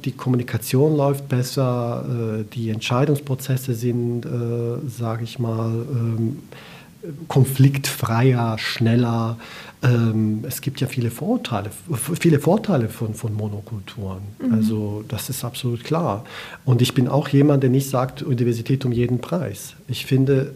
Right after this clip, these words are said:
Speaker 1: wie bei fast allen, ob jetzt irgendwie Netzwerk versus Hierarchie, Flexibilisierung versus, versus Standardisierung, egal was wir nehmen, äh, muss man ziemlich,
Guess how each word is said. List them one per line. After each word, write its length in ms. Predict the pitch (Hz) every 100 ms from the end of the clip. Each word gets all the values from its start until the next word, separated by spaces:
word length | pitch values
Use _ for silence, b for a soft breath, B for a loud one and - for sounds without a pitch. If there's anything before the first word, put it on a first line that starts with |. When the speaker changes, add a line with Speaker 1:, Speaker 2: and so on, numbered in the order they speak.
| -
Speaker 1:
wie 260 | 131 123 123
bei 160 | 120
fast 360 | - 143 139 139
allen, 260 | 185 139
ob 180 | 107 110
jetzt 200 | 123 -
irgendwie 280 | 131 127 113
Netzwerk 560 | 117 135 139 123 113 -
versus 320 | 120 113 117
Hierarchie, 1160 | 131 110 - - - 123 117 101 - 160 135 110 B B B
Flexibilisierung 800 | - 135 139 127 131 127 151 131
versus, 340 | - 123 120 117
versus 280 | 120 113
Standardisierung, 760 | 113 160 175 156 123 113 127 117
egal 520 | 123 123 143 170 160 B B B
was 320 | 117 120 135 -
wir 160 | 131
nehmen, 480 | 120 139 165 110 95 B B B -
äh, 80 | 120
muss 240 | 120 131
man 180 | 139 120
ziemlich, 480 | - 139 135 -